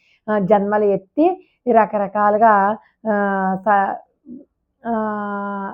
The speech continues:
అందరితోటి నిందించబడేటటువంటి జన్మలు ఎత్తుగాక అని చెప్పించేశాడు రకరకాలుగా. అంటే తనకు ఉన్నటువంటి శిక్షలన్నీ కూడా అన్ని రకాల జన్మల్లోనూ వేసేసాడు. వేసేస్తే, "సరే, అది మొదలుగా ఓ ధర్మదత్త,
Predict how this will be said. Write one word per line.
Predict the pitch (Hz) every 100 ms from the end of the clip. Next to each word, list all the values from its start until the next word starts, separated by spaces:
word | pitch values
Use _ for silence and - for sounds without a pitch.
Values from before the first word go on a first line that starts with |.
| - _ _ -
అందరితోటి | 208 226 233 240 233 240 226 220 240 233 233 _ _ -
నిందించబడేటటువంటి | 214 214 214 220 214 208 196 202 202 196 190 180
జన్మలు | 175 180 175 214
ఎత్తుగాక | 269 226 - 185 180 175
అని | 175 175 196 339 _ _ _ _ _ -
చెప్పించేశాడు | 262 240 190 185 185 185
రకరకాలుగా. | 185 180 175 175 185 190
అంటే | 190 202 214
తనకు | 277 254 226 226
ఉన్నటువంటి | 214 220 233 226
శిక్షలన్నీ | 233 - - 269 254 233 233
కూడా | 233 254
అన్ని | 240 208 214
రకాల | 202 208 202
జన్మల్లోనూ | 196 190 190 190 185 185
వేసేసాడు. | 233 202 170 175 _ _ _ _ _ _ _ _ _ -
వేసేస్తే, | 220 247 285 285 294 240 202 202 208 214 _ _ _ -
"సరే, | 285 285 247
అది | 240
మొదలుగా | 240 214 208 214 240 262
ఓ | 247
ధర్మదత్త, | 190 180 185 196 196 262 302